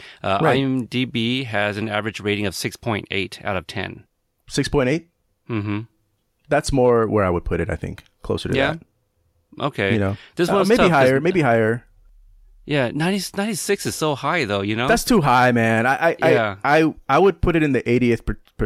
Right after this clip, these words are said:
Speaker 2: you know, in the eightieth percent, right? In the eighty percent-ish kind of,
Speaker 1: Yeah.
Speaker 2: like, somewhere, 'cause
Speaker 1: I'd
Speaker 2: I
Speaker 1: say,
Speaker 2: think
Speaker 1: like,
Speaker 2: it's
Speaker 1: eighty-nine or something,
Speaker 2: Yeah.
Speaker 1: you know?
Speaker 2: I, I think it's a good biop-, it's a really good biopic, you know?
Speaker 1: Yeah.
Speaker 2: Um, and especially made the year that it was made,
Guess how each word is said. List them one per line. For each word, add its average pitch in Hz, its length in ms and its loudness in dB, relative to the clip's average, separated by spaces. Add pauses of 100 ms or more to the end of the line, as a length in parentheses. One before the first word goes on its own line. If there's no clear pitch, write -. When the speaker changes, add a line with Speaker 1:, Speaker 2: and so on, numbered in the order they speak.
Speaker 2:
you 135 120 0
know, 113 80 2
in 104 80 0
the 98 120 -4
eightieth 101 280 2
percent, - 340 -8
right? 92 240 -4
In 104 120 -4
the 95 120 -2
eighty 107 140 0
percent-ish 113 640 -4
kind 120 220 -4
of, 123 80 0
Speaker 1:
Yeah. 113 80 0
Speaker 2:
like, 92 180 0 (720)
somewhere, 131 260 0
'cause 143 220 -2
Speaker 1:
I'd - 20 4
Speaker 2:
I 165 40 2
Speaker 1:
say, 196 40 -4
Speaker 2:
think 185 180 -2
Speaker 1:
like, 156 80 2
Speaker 2:
it's 147 40 -2
Speaker 1:
eighty-nine 104 600 -2
or 90 60 -6
something, 98 400 -8
Speaker 2:
Yeah. 107 120 2
Speaker 1:
you 92 40 0
know? 123 460 -8 (840)
Speaker 2:
I, 175 180 4 (180)
I 151 120 0
think 113 220 -4
it's 104 160 -2
a 98 180 -2 (140)
good 117 200 0
biop-, 98 300 0
it's - 140 -4
a 101 60 2
really 113 200 0
good 98 160 -2
biopic, 90 560 -2
you 98 80 -2
know? 90 380 0
Speaker 1:
Yeah. 92 200 2
Speaker 2:
Um, 90 300 -4
and 110 160 0 (100)
especially 127 460 2
made 110 500 2
the 110 80 0
year 110 220 4
that 107 140 0
it 98 60 2
was 95 180 0
made, 87 320 -2